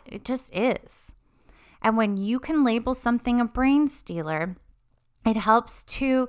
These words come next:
decide what to do next with it. So if it's time to veg out and relax, a brain stealer may be just the thing you need.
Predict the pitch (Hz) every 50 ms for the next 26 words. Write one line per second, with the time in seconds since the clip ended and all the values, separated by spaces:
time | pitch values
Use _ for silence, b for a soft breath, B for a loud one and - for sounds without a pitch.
0 | B B - 269 262 262 - 269 254 262 247 226 233 240 - - - 269 240 226
1 | 262 262 262 247 220 240 285 - - - - - - 175 160 - - - - -
2 | - - b b b b b b b b b - - - 247 233 226 220 220 214
3 | - - 240 220 - 285 254 - - - - - 285 302 339 392 359 311 202 175
4 | - 180 202 208 202 190 202 233 247 233 214 202 180 170 165 156 156 156 160 196
5 | 262 269 - - - - - - - - - 247 220 - - 233 247 262 294 311
6 | 294 - - - 269 277 277 285 277 254 247 254 262 247 254 269 262 233 214 -
7 | - - - 233 247 233 262 269 262 - - - - - - - 233 226 233 240
8 | 240 240 - - - - 214 214 214 220 220 214 214 214 214 196 175 175 180 180
9 | 147 - - - -